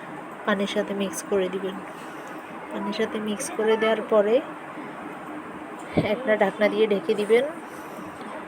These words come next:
এরপর পাঁচ দশ মিনিট পরে আবার আসার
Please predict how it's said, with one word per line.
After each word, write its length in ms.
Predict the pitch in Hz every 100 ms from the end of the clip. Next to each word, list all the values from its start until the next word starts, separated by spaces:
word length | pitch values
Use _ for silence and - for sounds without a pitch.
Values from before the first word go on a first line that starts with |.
| - - - - - - - - - - 330 - - - - - - -
এরপর 300 | 196 190 208 208
পাঁচ 180 | 208 196
দশ 180 | 196 190
মিনিট 180 | 196 190 -
পরে 140 | 208
আবার 260 | 196 190 196
আসার 280 | 196 202